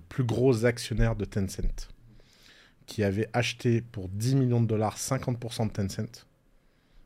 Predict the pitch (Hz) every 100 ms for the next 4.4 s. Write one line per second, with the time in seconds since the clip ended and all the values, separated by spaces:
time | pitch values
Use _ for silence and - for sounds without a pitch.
0 | - - 98 95 120 127 110 107 107 98
1 | - 110 - _ _ _ _ - - -
2 | - - - 110 123 98 98 110 101 107
3 | 107 120 110 101 101 - 107 95 98 92
4 | - 107 120